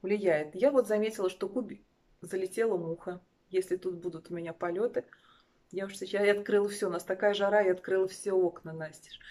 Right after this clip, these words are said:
Всё, у нас прям очень жарко. И вот муха, конечно, тут же. Нравлюсь я мухам. Так,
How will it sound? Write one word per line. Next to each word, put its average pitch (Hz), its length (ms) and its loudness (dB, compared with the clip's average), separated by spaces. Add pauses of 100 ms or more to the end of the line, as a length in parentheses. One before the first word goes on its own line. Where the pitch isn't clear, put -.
(300)
Всё, - 260 -4
у 185 80 2
нас 185 180 -2
прям 190 320 -2
очень 175 400 0
жарко. 165 380 -8 (260)
И 254 60 -4
вот 247 200 0
муха, 202 500 -4
конечно, 180 460 -6
тут 180 260 -4
же. 170 240 -10 (800)
Нравлюсь 302 420 6
я 151 300 -4
мухам. - 340 -10 (2250)
Так, 208 260 10